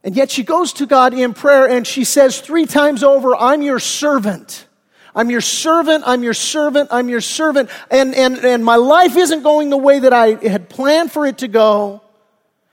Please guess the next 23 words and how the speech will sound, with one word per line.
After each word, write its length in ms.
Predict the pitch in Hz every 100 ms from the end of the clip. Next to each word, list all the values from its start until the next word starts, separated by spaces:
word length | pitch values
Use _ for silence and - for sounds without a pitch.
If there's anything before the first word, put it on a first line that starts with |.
| _
but 160 | - 196
you're 360 | 202 226 247 220
God 420 | 247 247 226 196
and 240 | 196 196
I'm 320 | 196 202 202
not. 680 | 202 190 175 170 _ - - _ _ _ _ _ _ -
I 80 | 202
get 320 | 180 240 226
it, 240 | 190 -
God. 360 | 180 160 135 143 _ _ _ _ _ _ _ _ _ _
And 120 | 190
I, 120 | 214
and, 200 | 214 220
and 520 | 214 214 202 208 214 214
no 120 | 220
matter 380 | 220 240 233 208
what 420 | 196 240 277 277
happens, 680 | 196 269 277 277 254 202 - _ _ _ _
I'm 180 | 196 214
yours. 460 | 208 240 294 208 -
I'm 160 | 214 220
your 260 | 220 208
servant." 1000 | - - - 294 269 190 147 127 - -